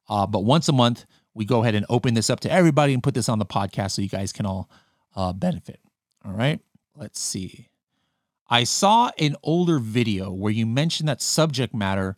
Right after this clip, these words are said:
would post in Seller Central, even if you can post it ma-, can't post it manually on the listing. Is that still the case? Uh, for very few categories now. Amazon has taken it out of a lot of cate-,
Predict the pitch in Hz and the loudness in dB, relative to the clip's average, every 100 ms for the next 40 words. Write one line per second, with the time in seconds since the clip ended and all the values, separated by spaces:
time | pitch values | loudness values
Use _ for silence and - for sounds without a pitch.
0 | _ _ _ 117 107 - - 160 190 - | _ _ _ -8 -8 -8 -2 0 0 -2
1 | - - 127 123 123 120 - - - 143 | -10 -4 0 2 2 -2 -8 -10 0 2
2 | 160 160 - 135 123 135 - 143 160 156 | 2 0 0 0 0 -2 -2 -2 -2 -2
3 | 147 139 117 - 139 151 123 110 120 - | -2 -2 -6 -2 -2 -2 -2 -2 -2 -6
4 | - 151 143 - 139 135 120 113 117 117 | -2 -2 -2 -4 -4 -2 -2 0 0 0
5 | 110 104 123 - 139 127 - _ - 120 | 0 0 -2 -2 -4 -4 -12 _ -6 2
6 | 135 139 - 127 127 139 104 - - - | 2 2 -2 -2 -2 -2 -2 -2 -12 -18
7 | - - 139 135 - 143 131 _ 117 110 | -20 2 4 4 2 0 0 _ -8 4
8 | 190 185 170 180 131 139 117 101 95 90 | 6 6 4 2 4 4 4 2 -2 -2
9 | 95 - 135 165 165 160 143 110 - 165 | -8 0 2 4 4 4 4 2 0 0
10 | 147 139 127 127 - _ _ _ _ _ | 2 2 4 2 0 _ _ _ _ _
11 | _ _ - 131 123 127 - 156 170 | _ _ -4 0 4 4 4 2 2